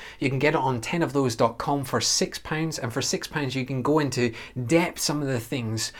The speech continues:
that we are looking at in this session. So highly recommend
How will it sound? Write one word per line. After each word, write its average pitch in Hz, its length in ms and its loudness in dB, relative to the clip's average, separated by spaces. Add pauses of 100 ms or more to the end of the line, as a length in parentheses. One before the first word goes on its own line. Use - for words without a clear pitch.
(160)
that 131 220 0
we 139 180 4
are 120 140 4
looking 123 460 0
at 107 320 2
in 120 260 0
this 113 180 0
session. 117 400 0
So 120 140 0
highly 175 320 4
recommend 117 680 0